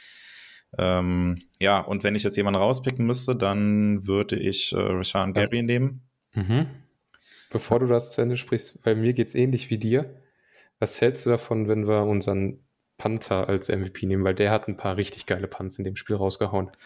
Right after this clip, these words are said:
Speaker 1: Ja, habe ich tatsächlich auch überlegt, genau. Spe-, Special Teams wollte ich auch, ähm, nach der Defense noch kurz drauf zu sprechen kommen, aber, ähm, können wir grad jetzt kurz einwerfen. Insbesondere
Speaker 2: Ja.
Speaker 1: der eine Punt aus der eigenen Endzone raus.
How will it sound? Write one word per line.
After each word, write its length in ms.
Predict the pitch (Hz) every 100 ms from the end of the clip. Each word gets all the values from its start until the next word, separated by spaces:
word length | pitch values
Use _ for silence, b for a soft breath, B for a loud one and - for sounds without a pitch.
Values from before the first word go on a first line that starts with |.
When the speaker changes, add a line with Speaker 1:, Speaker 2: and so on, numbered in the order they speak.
| B B -
Speaker 1:
Ja, 340 | 98 98 - -
habe 180 | 98 101
ich 80 |
tatsächlich 400 | - 98 98 98
auch 140 | 92 90
überlegt, 400 | 87 87 90 -
genau. 420 | 92 95 104 104 -
Spe-, 500 | - - 98 - -
Special 400 | - 107 120 107
Teams 280 | 113 110 104
wollte 160 | 101
ich 80 | 101
auch, 220 | 104 98 -
ähm, 600 | 98 95 95 92 92 - B B B B
nach 180 | - 110
der 100 | 101
Defense 340 | 98 127 113 101
noch 120 | 92
kurz 240 | 98 -
drauf 140 | 98 -
zu 100 | 87
sprechen 320 | - 92 101
kommen, 300 | - 104 104
aber, 520 | 92 92 92 92 -
ähm, 260 | 92 92 90
können 180 | 98 95
wir 80 |
grad 320 | 90 - 95 101
jetzt 160 | -
kurz 180 | - 90
einwerfen. 600 | 87 90 90 92 104 107 B B B B
Insbesondere 600 | 107 107 104 101 107 104
Speaker 2:
Ja. 40 | 101
Speaker 1:
der 200 | 101 -
eine 380 | 101 101 98
Punt 320 | 95 - 101 101
aus 240 | 101 -
der 320 | 101 95 95
eigenen 320 | - 104 101
Endzone 440 | - 104 - 95 92
raus. 600 | 92 95 110 - -